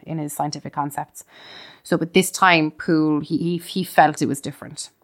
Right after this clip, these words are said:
According to Utterson, Poole said that he'd been worried for a week and that he could bear it no longer. He suspected there had, he, there had been foul play,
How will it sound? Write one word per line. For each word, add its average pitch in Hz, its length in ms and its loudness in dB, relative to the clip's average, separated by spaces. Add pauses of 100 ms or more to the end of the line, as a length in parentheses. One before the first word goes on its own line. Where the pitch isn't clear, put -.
(320)
According 208 340 6
to - 120 6
Utterson, 196 440 6
Poole 180 300 4
said 175 200 4
that 170 80 -4
he'd 170 180 0
been 175 180 0
worried 170 300 8
for 175 160 0
a 170 60 6
week 170 340 0
and 175 100 0
that 156 80 0
he 156 40 -6
could 170 180 -6
bear 160 260 6
it 127 60 2
no 160 140 2
longer. 151 600 4
He 170 180 2
suspected 180 540 2
there 165 120 4
had, 160 240 2
he, 160 140 -6
there 160 240 4
had 156 140 0
been 156 160 -2
foul 160 420 6
play, 156 440 0